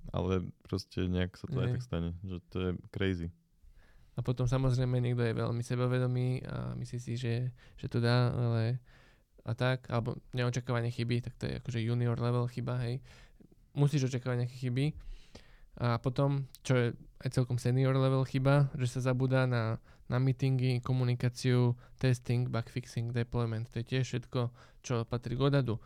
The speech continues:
Speaker 2: Keď sa ma niekto pýta, koľko bude trvať tento task, tak musím odpovedať aj vzhľadom na to, že a ty teda chceš vedieť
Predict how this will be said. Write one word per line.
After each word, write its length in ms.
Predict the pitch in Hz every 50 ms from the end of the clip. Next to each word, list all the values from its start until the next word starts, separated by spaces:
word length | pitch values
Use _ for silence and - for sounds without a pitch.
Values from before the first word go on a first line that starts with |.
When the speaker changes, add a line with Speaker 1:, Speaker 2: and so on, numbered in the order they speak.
| - - -
Speaker 2:
Keď 100 | - 123
sa 100 | - 131
ma 80 | 127 127
niekto 180 | 131 131 127 127
pýta, 460 | - - 113 120 - 135 139 156 160 - - - - - - - -
koľko 220 | - 131 120 123 135
bude 100 | 127 123
trvať 200 | - 131 127 123
tento 200 | - 127 123 127 123
task, 340 | - 120 120 139 - - -
tak 220 | - - 120 -
musím 420 | 123 123 120 - 135 127 127 123 120 -
odpovedať 580 | - 123 - - 131 127 127 127 123 127 127
aj 80 | 123 123
vzhľadom 300 | 120 123 117 120 120 117
na 160 | 113 110 113
to, 160 | - 139 135
že 180 | 127 127 117 113 - - - - - _ _ _
a 160 | - 123 -
ty 240 | 127 123 120 120 120
teda 240 | 123 - - 123 117
chceš 240 | 117 - 123 123
vedieť 400 | 120 120 127 120 120 120 - -